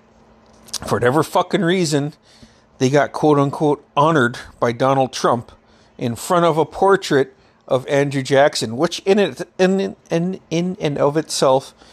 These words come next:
is fucking disgusting. And he's a shit human being. There's no good traits about Donald Trump. And all you, and all you Trumpers out there fucking laughed and cheered when he used Pocahontas as a slander.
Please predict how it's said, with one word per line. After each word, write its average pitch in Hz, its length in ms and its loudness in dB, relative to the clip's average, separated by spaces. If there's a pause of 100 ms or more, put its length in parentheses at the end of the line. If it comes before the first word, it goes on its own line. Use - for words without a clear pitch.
(180)
is 123 160 -8
fucking 156 520 -4
disgusting. 127 680 -2 (340)
And 123 140 -6
he's 131 160 0
a 104 80 -4
shit - 400 0
human 139 380 2
being. 127 320 0
There's 117 280 -2
no 131 320 2
good 135 240 0
traits 127 340 0
about 117 280 -2
Donald 110 300 -2
Trump. 101 320 -8 (1300)
And 131 100 2
all 139 100 4
you, 143 160 0 (240)
and 131 120 0
all 147 120 4
you 151 100 0
Trumpers 160 540 0
out 127 200 2
there 123 140 -2
fucking 139 360 -4
laughed 123 420 0
and 123 120 -10
cheered 120 480 -2
when 123 160 -6
he 123 80 -8
used 120 360 -4
Pocahontas 131 720 -2
as 117 120 -2
a 110 60 -6
slander. 120 600 -2